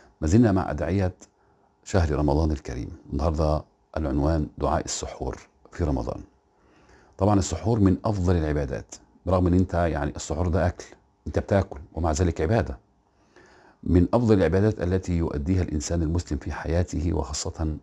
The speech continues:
خلال شهر رمضان المبارك، وهو السحور والدعاء، وأنك تتعبد لله تبارك وتعالى، هذا مقصد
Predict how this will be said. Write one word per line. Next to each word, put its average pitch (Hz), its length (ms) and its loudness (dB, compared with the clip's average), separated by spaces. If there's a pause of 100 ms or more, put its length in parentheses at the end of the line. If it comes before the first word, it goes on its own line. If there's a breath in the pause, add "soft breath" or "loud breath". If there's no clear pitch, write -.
خلال 82 260 -6
شهر 76 240 -4
رمضان 73 520 2 (460 loud breath)
المبارك، 85 580 0 (640 soft breath)
وهو 98 380 2 (520)
السحور 101 640 0 (240)
والدعاء، 87 680 2
وأنك 92 680 0 (800 soft breath)
تتعبد 85 720 2
لله 87 300 2
تبارك 85 380 -2
وتعالى، 90 560 0
هذا 80 320 0
مقصد 76 640 0